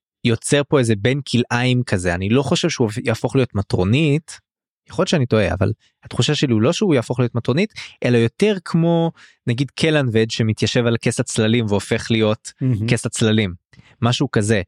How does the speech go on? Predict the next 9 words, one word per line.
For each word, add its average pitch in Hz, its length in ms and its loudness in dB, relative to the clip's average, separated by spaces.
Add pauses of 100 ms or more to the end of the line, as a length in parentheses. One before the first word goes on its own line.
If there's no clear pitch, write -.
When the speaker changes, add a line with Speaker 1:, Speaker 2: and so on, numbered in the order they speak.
(240)
Speaker 1:
שאיקריום 151 1400 -2 (840)
שמתיישב 127 540 0
על 131 80 2
הכס - 420 -2
פה, 135 240 0 (440)
מין 123 340 2
מקבל 135 400 0
משעול 139 500 0
משלו, 117 760 0